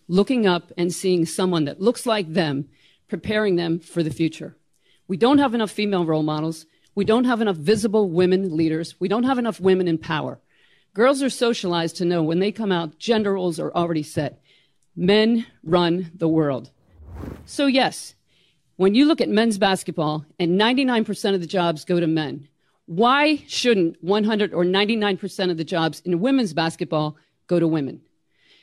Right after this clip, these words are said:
Maybe it's because we only have ten percent women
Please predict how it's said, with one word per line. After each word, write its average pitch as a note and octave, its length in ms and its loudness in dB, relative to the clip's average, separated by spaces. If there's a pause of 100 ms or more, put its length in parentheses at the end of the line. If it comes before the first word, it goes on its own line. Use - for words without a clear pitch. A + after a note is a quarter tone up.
(160)
Maybe B3 500 2
it's G3 160 0
because G#3 380 0
we G#3 80 2
only G3+ 160 2
have F3+ 180 -2
ten A#3+ 300 0
percent F#3+ 460 0 (500)
women D#3+ 440 2